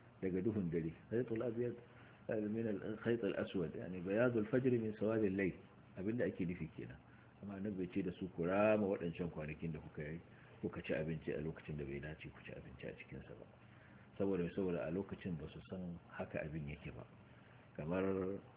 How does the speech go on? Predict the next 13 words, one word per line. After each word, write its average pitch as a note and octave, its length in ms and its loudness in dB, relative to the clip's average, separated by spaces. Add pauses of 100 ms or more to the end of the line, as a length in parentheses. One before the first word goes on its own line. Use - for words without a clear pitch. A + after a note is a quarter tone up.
(220)
hadisin E2 480 0
Ya'la D2+ 160 0
ibn D2+ 160 -6
Ubayd D2+ 400 0 (880)
ko D#2+ 80 -4
Ya'la D#2 240 0
ibn C#2+ 240 -6
Muniya, D#2+ 300 -2 (760)
wanda D2+ 180 -4
yake D#2+ 280 0
magana D2+ 320 -2
cewa, D#2 320 -2 (1500)
Ya'la D#2+ 220 0